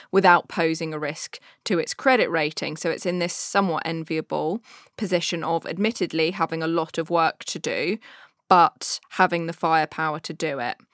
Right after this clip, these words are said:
So it's got the grid to operate, and people have to pay for their energy. So it's truly a, a defensive stock in that sense. And that's kind of a stark contrast to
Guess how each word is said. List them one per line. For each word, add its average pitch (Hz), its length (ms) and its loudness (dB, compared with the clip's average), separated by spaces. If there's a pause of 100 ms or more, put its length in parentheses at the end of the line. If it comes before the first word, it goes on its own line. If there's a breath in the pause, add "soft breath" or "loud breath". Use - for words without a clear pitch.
(400 soft breath)
So 208 180 4
it's 185 140 0
got 254 200 4
the 214 80 0
grid 185 300 0
to 160 160 -2
operate, 156 600 -4 (160)
and 180 140 -6
people 175 280 -4
have 165 220 -2
to 175 100 -8
pay 190 300 2
for 180 160 -2
their 156 160 0
energy. 156 460 -4
So 156 180 -4
it's - 160 -4
truly 190 380 2
a, 151 100 -2 (320)
a 175 80 -2
defensive 170 640 -4
stock - 640 -4 (440 soft breath)
in 175 180 0
that 160 220 2
sense. - 840 -6
And 170 140 -4
that's - 200 -6
kind 165 180 -4
of 160 60 -10
a 160 40 -10
stark - 400 0
contrast 156 640 -6
to 156 300 -6